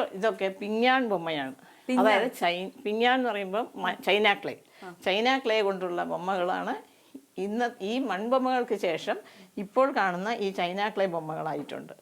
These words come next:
Speaker 1: ഇത്, ഇതിങ്ങനെ രൂപാന്തരപ്പെട്ട് വരികയാണ് ഈ കാലത്ത്.
Speaker 2: അത് ശരി.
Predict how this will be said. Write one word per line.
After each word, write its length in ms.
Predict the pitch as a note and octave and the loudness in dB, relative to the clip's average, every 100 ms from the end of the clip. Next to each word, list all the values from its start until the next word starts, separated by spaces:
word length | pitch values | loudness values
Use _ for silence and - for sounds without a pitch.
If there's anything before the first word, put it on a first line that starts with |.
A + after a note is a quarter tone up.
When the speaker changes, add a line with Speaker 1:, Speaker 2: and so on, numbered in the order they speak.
| _ | _
Speaker 1:
ഇത്, 260 | G3 F3 F3+ G#3+ - _ _ - - - | -14 -8 -4 -4 -6 _ _ -20 -20 -8
ഇതിങ്ങനെ 300 | F#3 G#3 A#3 | -2 0 2
രൂപാന്തരപ്പെട്ട് 680 | G3 F3+ G3+ A3 A3+ G#3 G#3 | 2 4 4 2 0 0 0
വരികയാണ് 440 | F#3 E3 E3 D3 | 0 0 -2 -4
ഈ 100 | C#3+ - | -6 -6
കാലത്ത്. 360 | C#3 - - | -8 -8 -12
Speaker 2:
അത് 160 | G3+ G3 | -6 -6
ശരി. 300 | G3 F3+ - | -4 -6 -8